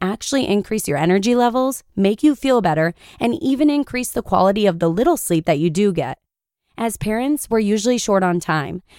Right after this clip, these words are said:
so the easiest way to get moving more is to sneak light exercise into everyday activities. This could be a walk with your child to somewhere nearby that you would usually drive to,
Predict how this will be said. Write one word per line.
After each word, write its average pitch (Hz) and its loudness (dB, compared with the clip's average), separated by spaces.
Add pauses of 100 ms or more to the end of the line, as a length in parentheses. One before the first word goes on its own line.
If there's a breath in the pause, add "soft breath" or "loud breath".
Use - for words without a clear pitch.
so 247 2
the 220 -2
easiest 269 -2
way 226 4
to 240 -4
get 202 2
moving 180 0
more 262 -2
is - -6
to 208 -4
sneak 214 -4
light 190 -6
exercise 180 -4
into 175 -2
everyday 175 2
activities. 160 -4 (540)
This 226 0
could 269 0
be 240 0
a 214 4
walk 220 2
with 294 -2
your 254 -4
child 202 0
to 220 -2
somewhere 190 4
nearby 175 2
that 233 -4
you 190 0
would 175 0
usually 180 -2
drive 208 -2
to, 156 -4